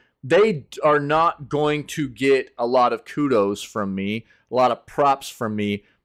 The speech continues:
for fixing a game that shouldn't have been broken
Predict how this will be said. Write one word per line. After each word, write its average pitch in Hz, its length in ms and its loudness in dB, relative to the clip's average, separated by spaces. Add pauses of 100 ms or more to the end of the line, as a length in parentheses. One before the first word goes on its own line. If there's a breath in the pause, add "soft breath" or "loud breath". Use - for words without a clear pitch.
(100)
for 123 360 2 (1300)
fixing 170 560 -4
a 123 160 0
game 123 640 -4
that 113 240 -2
shouldn't 139 360 -4
have 117 240 -4
been 113 220 -2
broken 110 460 -2